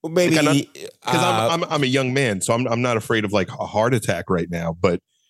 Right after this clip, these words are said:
Speaker 2: I am afraid of being pushed on the train tracks by a mentally disabled person.
Speaker 1: Uh, mentally disabled people. And they do this often, right?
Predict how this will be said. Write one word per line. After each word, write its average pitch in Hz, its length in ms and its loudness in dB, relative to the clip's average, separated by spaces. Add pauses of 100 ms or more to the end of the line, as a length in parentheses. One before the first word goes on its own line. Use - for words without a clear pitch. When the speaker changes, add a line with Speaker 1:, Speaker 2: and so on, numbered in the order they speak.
(120)
Speaker 2:
I 101 80 0
am 110 120 0
afraid 101 240 0
of 95 60 -2
being 95 160 2
pushed - 300 0
on 104 100 0
the 92 80 -2
train 101 260 0
tracks 92 320 -2
by 90 200 0
a 90 320 0
mentally 95 380 2
disabled 98 420 0
person. 87 320 -4 (840)
Speaker 1:
Uh, - 360 -4
mentally 95 480 2
disabled 87 520 2
people. 92 460 2
And 101 160 2
they 120 120 2
do 120 260 2
this 92 420 0 (120)
often, 110 440 -2
right? 82 420 0